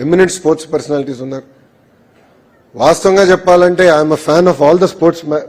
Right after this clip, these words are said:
personalities on this dais. నేను ఎప్పుడైనా వాళ్ళ స్పోర్ట్స్ పేజ్ తిప్పి వాళ్ళు సాధించిన విజయాలు చూసినా, అంటే పోరాడిన విధానం చూసినప్పుడు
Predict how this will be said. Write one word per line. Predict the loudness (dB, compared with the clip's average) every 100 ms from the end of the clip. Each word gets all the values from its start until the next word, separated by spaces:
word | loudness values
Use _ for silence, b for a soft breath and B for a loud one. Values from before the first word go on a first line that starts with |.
| -14 _ -6
personalities | -4 0 0 0 0 2
on | 0
this | -2 -2
dais. | 0 0 -2 -12 -20 _ -20 _ _ -20 -20 -20 -20 -20 -20 -20 -20 -6
నేను | 0 0
ఎప్పుడైనా | 2 4 4 4 2
వాళ్ళ | 2 0 -4 -10 -20 _ _ -20 -20 -20 -20 _ _ -20 -20 _ _ _ _ _ -20 _ _ _ _ _ _ _
స్పోర్ట్స్ | -2 -2 0
పేజ్ | -2 -2
తిప్పి | -6 -2 -2 -2 -8 -20 _ _ _ _ _ _ -2
వాళ్ళు | -2 2
సాధించిన | 2 2 -2 -4 -6
విజయాలు | -2 0 2 0
చూసినా, | -4 -2 -2 -4 -12 _ _ _ _ _ _ _ _ -6
అంటే | -6 0
పోరాడిన | 2 4 4 2 -2 -6
విధానం | -6 -6 -6 -8
చూసినప్పుడు | -8 -10 -8